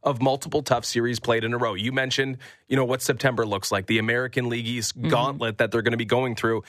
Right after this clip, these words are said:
Speaker 1: in order to get themselves in the playoffs. If they're gonna survive those series,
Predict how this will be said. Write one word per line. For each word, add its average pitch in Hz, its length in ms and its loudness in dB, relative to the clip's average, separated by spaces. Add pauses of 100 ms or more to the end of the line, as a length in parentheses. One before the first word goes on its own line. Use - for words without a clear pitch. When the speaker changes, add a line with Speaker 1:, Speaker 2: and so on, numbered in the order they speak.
(120)
Speaker 1:
in 131 80 2
order 135 200 2
to 135 100 -4
get 127 160 2
themselves 107 480 0
in 104 60 -4
the 92 80 -2
playoffs. 85 360 0
If 120 60 0
they're 156 100 4
gonna 185 160 0
survive 170 440 0
those 196 180 -2
series, 123 460 -2